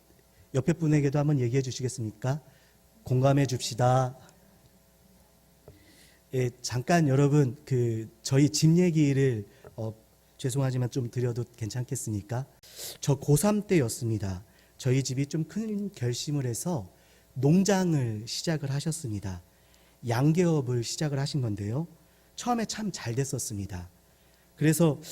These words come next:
이제 아버지가 그때 고백하시기를 "어려운 시절 이렇게 보내고 사람 새로워져서 이렇게 열심히 살다 보니까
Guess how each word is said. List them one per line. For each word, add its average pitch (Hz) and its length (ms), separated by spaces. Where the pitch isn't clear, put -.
이제 139 500
아버지가 147 440
그때 143 240
고백하시기를 123 960
"어려운 151 480
시절 156 340
이렇게 131 220
보내고 120 800
사람 151 340
새로워져서 143 920
이렇게 120 260
열심히 120 320
살다 160 340
보니까 113 600